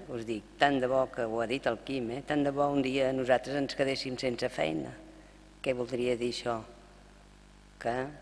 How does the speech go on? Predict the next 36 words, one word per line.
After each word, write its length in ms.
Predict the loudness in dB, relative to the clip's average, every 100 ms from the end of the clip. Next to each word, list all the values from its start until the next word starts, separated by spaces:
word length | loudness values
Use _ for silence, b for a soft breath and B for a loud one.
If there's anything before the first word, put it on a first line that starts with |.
| -14 -2
els 160 | -2 0
conflictes 840 | -4 -4 -2 -2 -2 0 0 0
es 140 | 0 0
resolen 500 | 2 6 6 6 2
a 60 | 0
la 80 | 0
comunitat 840 | -2 -2 -2 0 0 -2 -6 -16 B B B
i 80 | -6
és 120 | -2 0
en 140 | 0
allà 300 | 0 2 2 2
que 140 | 0
entenem 540 | -2 0 0 2 2 0
on 80 | 0
s'han 160 | 0 2
de 100 | 2
resoldre. 600 | 2 2 2 2 -4 -4
Nosaltres 480 | -2 8 8 8 0
estarem 380 | -4 -2 0 2
per 80 | 2
donar-vos 420 | 2 2 2 0 -2
suport 640 | -6 2 6 8 6 2 B B B B B -6
i, 680 | -2 0 2 0 0 0 0
i 20 | 4
pel 160 | 4
que 80 | 4
faci 320 | 4 4 4
falta. 460 | 2 4 4 0 -4
Nosaltres 400 | 0 0 0 -2 -6
sempre 180 | -6
estarem 460 | -6 -2 0 0 -2
allà 240 | -2 -2 -4 B B B B -2
on 140 | 2 6
buscarem 600 | 6 4 4 6 6 6
la 80 | 2
vida, 380 | 2 4 4